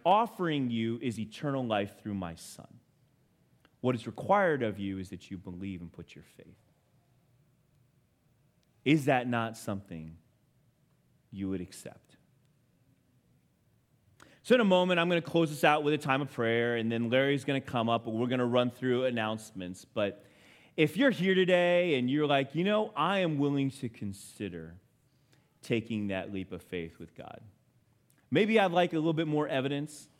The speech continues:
but I will say this. I know that I could stand to experience a bit more peace in my life.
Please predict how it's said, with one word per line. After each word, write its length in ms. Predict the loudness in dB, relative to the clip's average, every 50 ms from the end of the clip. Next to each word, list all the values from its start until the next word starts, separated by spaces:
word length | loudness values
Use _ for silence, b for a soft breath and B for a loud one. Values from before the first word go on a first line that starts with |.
| _ _ -4
but 100 | 0 2
I 120 | 2 2
will 260 | 2 2 2 2 2
say 320 | 0 -2 -4 -2 -2 -2 -2
this. 460 | -4 -6 -8 -8 -10 -14 -20 -20 -20 b b b b b b b
I 240 | -2 -2 0 0 0
know 680 | 0 0 0 0 0 0 0 -2 -2 -4 -6 -8 -12 b b b b b
that 180 | -6 -2 0 0
I 220 | 2 2 2 0
could 200 | -2 -4 -8 -8
stand 520 | -8 -10 -10 -6 -4 -4 -2 -2 -4 -6 -6
to 80 | -8
experience 880 | -10 -10 -12 -18 -20 -14 -8 -6 -6 -6 -4 -6 -6 -8 -10 -14 -18 -20 _ _
a 80 | -12 -12
bit 280 | -12 -8 -8 -8 -8 -6
more 240 | -8 -8 -8 -8
peace 520 | -10 -12 -16 -14 -10 -10 -10 -10 -12 -14 -14
in 120 | -12 -12
my 180 | -10 -12 -12 -14
life. 420 | -14 -16 -18 -18 -18 -20 -20 -20